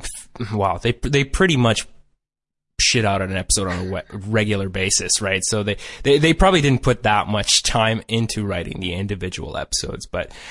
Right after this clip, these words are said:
I mean, we'll see later on too, the, the, the quality of the writing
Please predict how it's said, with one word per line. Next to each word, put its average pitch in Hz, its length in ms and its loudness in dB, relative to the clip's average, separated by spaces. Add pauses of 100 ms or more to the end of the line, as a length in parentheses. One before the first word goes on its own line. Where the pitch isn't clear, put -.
(120)
I 147 40 2
mean, 160 160 6
we'll 185 160 4
see 180 240 2
later 120 360 4
on 104 220 2
too, 107 380 -2
the, 92 200 -6
the, 104 320 -6
the 98 100 -8
quality 113 420 0
of 107 80 -2
the 98 80 -4
writing 98 560 -4